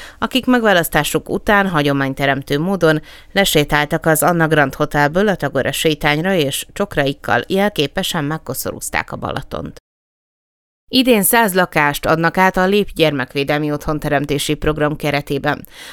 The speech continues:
A gyermekvédelemben felnőtt fiatalok részére, közölte a Belügyminisztérium gondoskodás politikáért felelős államtitkára. Az államtitkár felidézte, hogy a Lép gyermekvédelmi otthonteremtési programban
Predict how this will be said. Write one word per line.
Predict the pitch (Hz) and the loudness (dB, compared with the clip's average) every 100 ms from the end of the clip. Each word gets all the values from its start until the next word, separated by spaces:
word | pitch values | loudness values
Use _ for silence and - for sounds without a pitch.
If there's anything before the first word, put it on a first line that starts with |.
| - | -2
A | 196 | 2
gyermekvédelemben | 214 269 233 - 190 180 165 160 156 | 4 4 2 2 0 2 0 2 0
felnőtt | 156 202 214 180 | 2 0 0 -2
fiatalok | - 220 196 170 160 165 | -2 -2 2 2 2 0
részére, | 165 156 - 143 143 | -2 -2 0 0 0
közölte | - 143 127 127 151 | -2 -6 -4 -2 0
a | |
Belügyminisztérium | 151 160 156 156 160 - 208 202 170 | 0 0 0 0 0 0 -2 0 0
gondoskodás | 160 147 113 - 139 131 | -2 -2 -4 -4 -4 -4
politikáért | - 139 135 143 143 107 - | -4 -4 -4 -6 -2 -2 -2
felelős | - 143 139 135 - | -4 -2 -2 -4 -2
államtitkára. | 151 156 147 147 143 - 147 135 - - - - - | 0 0 0 -4 -12 -6 -6 -8 -14 -20 -20 -20 -4
Az | 175 170 | 0 2
államtitkár | 208 240 214 190 - 170 | 4 4 2 -2 0 -2
felidézte, | - 208 190 160 156 196 | 0 0 2 0 0 -2
hogy | 196 185 | -2 0
a | 160 | 0
Lép | 175 233 | 2 0
gyermekvédelmi | 196 170 147 135 147 135 139 143 | 0 -2 0 -2 -4 -2 -2 -2
otthonteremtési | 139 - 147 147 147 143 147 - 147 | -2 -2 -4 -2 -2 -2 -4 -2 -4
programban | - 180 170 151 156 175 | 0 0 2 0 2 0